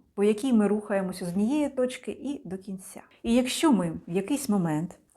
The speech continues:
не приймаємо себе, то це неприйняття себе накопичується, і ця трубочка засорюється.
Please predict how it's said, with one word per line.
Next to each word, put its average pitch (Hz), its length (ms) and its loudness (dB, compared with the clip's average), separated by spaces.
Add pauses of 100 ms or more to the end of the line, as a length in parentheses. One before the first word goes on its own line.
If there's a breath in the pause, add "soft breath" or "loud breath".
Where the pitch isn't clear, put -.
(180)
не 226 220 6
приймаємо 208 760 2
себе, 165 420 -8 (560 soft breath)
то 214 100 -4
це 269 300 4
неприйняття 214 800 4
себе 165 440 -8 (300 loud breath)
накопичується, 247 1300 2 (420 loud breath)
і 330 320 2 (540)
ця 233 240 2
трубочка 208 680 -2 (300 loud breath)
засорюється. 170 1080 -2